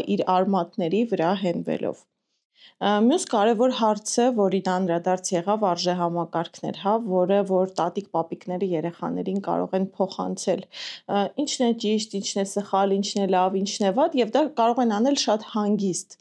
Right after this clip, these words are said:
առանց այն ավելորդ ծնողական տագնապների, հա, որ եթե, օրինակ, ծնողը վախից դրդված կամ անփորձությունից դրդված կամ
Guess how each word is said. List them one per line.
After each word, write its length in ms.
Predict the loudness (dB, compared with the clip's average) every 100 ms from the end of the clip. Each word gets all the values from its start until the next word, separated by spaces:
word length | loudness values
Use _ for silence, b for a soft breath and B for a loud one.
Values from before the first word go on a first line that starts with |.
| B B B
առանց 400 | 2 4 4 4
այն 220 | 2 2
ավելորդ 420 | 2 2 2 0 0
ծնողական 600 | 0 2 0 0 -2 0
տագնապների, 800 | -2 -2 -2 -2 -2 -2 -2 -2
հա, 200 | 0 0
որ 240 | 0 0
եթե, 200 | -2 -2
օրինակ, 260 | -2 -2 -4
ծնողը 380 | -4 -2 0 0
վախից 500 | 2 0 2 -2 -2
դրդված 640 | -4 -4 -4 -2 0 0 -2
կամ 220 | 0 2
անփորձությունից 880 | 0 0 -2 -2 -8 -4 -4 -4 -4
դրդված 560 | -6 -4 0 0 0
կամ 220 | 0 0